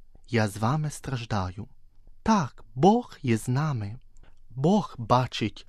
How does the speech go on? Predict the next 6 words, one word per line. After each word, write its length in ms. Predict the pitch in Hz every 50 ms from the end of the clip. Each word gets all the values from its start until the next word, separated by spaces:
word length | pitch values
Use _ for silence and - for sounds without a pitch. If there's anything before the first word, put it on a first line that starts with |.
| - -
окупацію 760 | - 117 - - 117 - - 135 135 131 - - - 120 117
нашого 480 | 117 120 120 120 - - 131 104 117 117
народу, 640 | 117 113 110 117 147 175 180 151 135 135 135 - - - - -
нашої 600 | 113 117 131 160 175 - - - 151 160 156 160
рідної 460 | 156 185 190 190 - 190 185 185 180
землі, 540 | 160 156 170 175 165 156 135 113 101 95 95